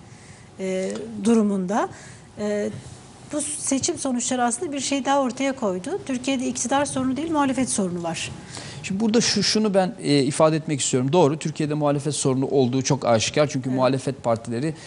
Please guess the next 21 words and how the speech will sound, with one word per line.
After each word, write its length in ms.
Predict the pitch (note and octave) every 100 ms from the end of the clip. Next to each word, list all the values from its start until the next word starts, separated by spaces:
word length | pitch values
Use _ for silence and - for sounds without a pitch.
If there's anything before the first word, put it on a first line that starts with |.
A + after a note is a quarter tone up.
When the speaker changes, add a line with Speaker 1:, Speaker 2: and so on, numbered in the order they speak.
| - -
Speaker 2:
Türkiye'de 500 | D#3 D3 C3 C3 B2 -
siyasetin 600 | - C#3+ C3 C#3 C#3+ C#3
bir 180 | B2+ A#2 -
unsuru 400 | C#3+ A#2+ B2 A#2
değil, 120 | E3+
siyaset 440 | D3+ C3+ B2+ D#3 -
karşıtı 340 | A#2+ A#2 -
odakların 500 | C3 B2 G2+ D#3+ F3
bir 80 | C#3+
aracı 320 | C3+ B2+ B2+
oluyor. 240 | A2 G2+ E2 - - -
Şimdi 260 | - F#3+ F3+
burada, 420 | A3 G3 C3+ - - -
e, 260 | B2+ B2+ B2
meselelerden 600 | D3 - F3 E3+ E3+ E3
bir 60 | D#3+
tanesi 380 | D#3+ D3+ -
şu. 220 | - D3 - - -
Bence 220 | F#3+ F#3
siyaset 480 | - F3+ D#3 E3 -
Türkiye'de 540 | D#3 - C#3 B2+ A2+